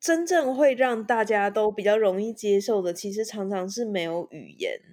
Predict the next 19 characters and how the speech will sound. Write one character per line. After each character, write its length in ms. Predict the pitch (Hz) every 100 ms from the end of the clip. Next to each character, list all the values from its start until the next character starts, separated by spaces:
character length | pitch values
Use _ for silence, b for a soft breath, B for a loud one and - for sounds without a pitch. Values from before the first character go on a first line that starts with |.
| _
然 120 | -
后 140 | 185 214
没 160 | 196
有 240 | 180 175 120
一 60 |
个 320 | 135 185 170 - b _
特 180 | - 311
定 180 | 220 202
模 240 | 165 156
式 240 | 190 -
的 140 | 165 135
东 300 | - 180 202
西。 400 | - - - - _
因 120 | - 349
为 60 |
它 160 | 320 294
是 120 | 302
猫 320 | 240 196 170
嘛， 260 | 170 160 -